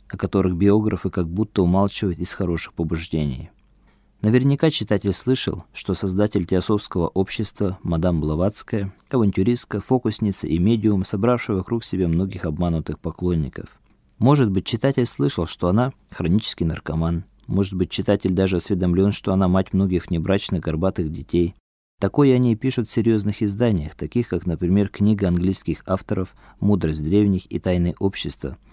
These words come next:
посвящённая истории оккультизма и тайных братств. Смысл рассуждений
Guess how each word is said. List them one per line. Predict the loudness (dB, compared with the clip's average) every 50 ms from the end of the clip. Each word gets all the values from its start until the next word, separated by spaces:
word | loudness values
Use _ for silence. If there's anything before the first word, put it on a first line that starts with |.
| _ _ -8
посвящённая | -8 -6 -4 -4 -4 0 2 4 4 4 4 2
истории | 0 -2 -2 0 0 0 0 -2
оккультизма | -2 -2 -4 -4 -2 -2 -2 -2 -2 -4 -4
и | -6 -8 -10
тайных | -8 -6 -6 -6 -6 -8 -10 -10 -10
братств. | -10 -10 -10 -12 -16 -18 -20 -20 _ _ _ _ _ _
Смысл | -6 -2 2 2 2 2 2 2 2 4
рассуждений | 2 2 0 -2 -2 -2 -2 -2 0 0 2 2 0 0 -4 -8